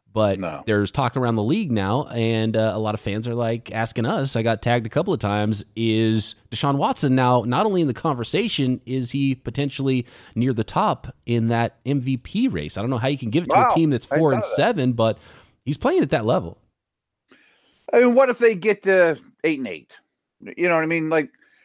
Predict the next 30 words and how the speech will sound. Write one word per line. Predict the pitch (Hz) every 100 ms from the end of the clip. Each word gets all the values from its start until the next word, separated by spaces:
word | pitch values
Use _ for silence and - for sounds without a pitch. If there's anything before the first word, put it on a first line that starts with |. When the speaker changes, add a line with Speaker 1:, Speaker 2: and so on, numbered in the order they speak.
| -
Speaker 2:
uh, | 123
they, | 151 185
they | 214
have | 226
seven | - 214 175 156
losses | 143 139 135 135 120
now. | 135 131 131 127
They're | 170
not | 143 135
gonna | 127
go | 120
nine | 120 120 117
and | 110
seven. | - 117 113 117
They're | 113
probably | - 143 135
not | 123 123
gonna | 123 110
get | 113 -
to | 110
the | 104
playoffs. | 107 104 101 101 98 - - _ _ _
But | - 190
their | 320
seven | - 277 247 202
losses | 196 202 175 156
are | 143
against | 127 135 -
high-quality | 135 147 156 165 170 165 160
teams. | 131 120 123 123 -